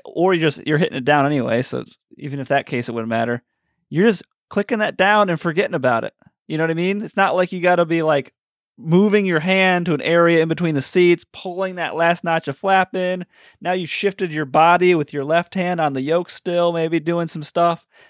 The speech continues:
That'd be sketchy. I wouldn't like that. But in the Cessna, boop, you just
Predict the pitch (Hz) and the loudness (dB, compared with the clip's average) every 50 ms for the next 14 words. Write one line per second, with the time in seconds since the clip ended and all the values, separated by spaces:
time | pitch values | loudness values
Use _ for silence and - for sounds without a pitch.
0 | _ _ 139 175 247 247 214 151 - - - - 165 175 - - - - - - | _ _ 2 2 2 2 -2 -6 -6 -6 -4 -2 -2 -2 -2 -4 -10 -12 -8 -2
1 | - 165 180 170 139 120 127 143 147 139 - - 151 135 113 - - _ _ _ | -2 0 0 0 -2 -2 0 -2 -2 -2 0 0 2 2 2 0 -4 _ _ _
2 | _ _ - 175 175 165 165 - 262 262 269 - - 226 202 196 190 - _ _ | _ _ -4 -4 -2 -2 -4 -2 -2 -2 -2 -2 -2 0 0 0 0 -4 _ _
3 | _ _ _ - 440 415 - _ _ _ _ _ _ _ _ _ _ _ _ - | _ _ _ 2 2 2 2 _ _ _ _ _ _ _ _ _ _ _ _ -6
4 | 196 208 196 175 - | 0 0 0 0 0